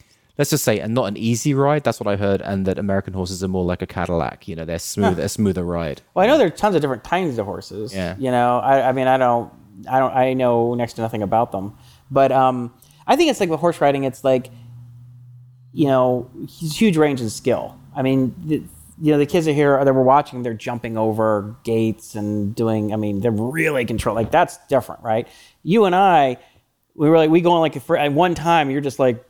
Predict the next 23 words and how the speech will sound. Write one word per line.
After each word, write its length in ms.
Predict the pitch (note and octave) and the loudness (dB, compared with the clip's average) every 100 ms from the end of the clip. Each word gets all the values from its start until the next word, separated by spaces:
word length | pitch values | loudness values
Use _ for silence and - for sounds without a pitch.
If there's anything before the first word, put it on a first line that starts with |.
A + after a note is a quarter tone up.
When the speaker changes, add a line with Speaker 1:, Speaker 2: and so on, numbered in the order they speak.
| _ | _
Speaker 2:
it's 80 | - | -2
in 200 | C3+ A#2+ | 0 2
the, 80 | B2+ | 2
like, 640 | C3+ C#3+ C#3 C#3+ C#3+ D3 | 4 4 4 2 4 4
you 80 | E3 | 6
Speaker 1:
Yeah. 60 | D#3 | 6
Speaker 2:
do 80 | E3 | 6
have 180 | E3 | 4
no 120 | D3+ C#3+ | 0 -2
control. 380 | C3+ C3+ F#2+ - - - | -4 -6 -6 -10 -20 0
Speaker 1:
Yeah. 120 | C3 | 2
Speaker 2:
Like, 220 | D#3 - - | 2 0 0
they 260 | E3 B3+ | 4 6
have 180 | G3+ D3 | 4 2
control. 460 | C#3 - E3 A#2+ F#2 | -2 0 2 4 4
Speaker 1:
Oh, 140 | C#3 | 4
yeah, 260 | C3+ G#2+ F2 | 4 4 4
Speaker 2:
Like, 140 | - | 2
Speaker 1:
yeah. 40 | D#3+ | 2
Speaker 2:
they 100 | G3+ | 2
can 100 | F3 | 2
make 140 | D#3 | -2
the 100 | C3+ | -4